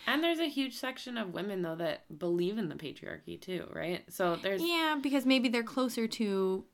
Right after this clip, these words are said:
Speaker 2: power, right? And they think that if they just go along with it, that they'll be safe. But you're never safe. You're never safe in the patriarchy.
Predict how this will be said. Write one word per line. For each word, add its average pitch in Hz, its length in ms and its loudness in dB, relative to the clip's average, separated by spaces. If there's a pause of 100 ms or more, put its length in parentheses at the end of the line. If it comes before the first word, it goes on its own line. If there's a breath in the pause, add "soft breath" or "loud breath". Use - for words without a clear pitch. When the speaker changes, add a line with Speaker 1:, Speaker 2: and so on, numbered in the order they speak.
Speaker 2:
power, 220 560 4 (580 soft breath)
right? 208 360 0 (180)
And 214 160 2
they 208 100 2
think 233 380 0
that 214 140 -2
if 202 140 -6
they 202 100 0
just 196 240 -6
go 202 160 -2
along 196 400 4
with 196 180 -2
it, 185 200 -10
that 202 140 -12
they'll 202 140 -6
be 202 160 -8
safe. 226 640 -4
But 220 120 -4
you're 226 140 2
never 247 360 4
safe. - 400 -8
You're 214 100 6
never 220 380 10
safe 190 260 -2
in 190 60 -6
the 185 60 -6
patriarchy. 226 680 -8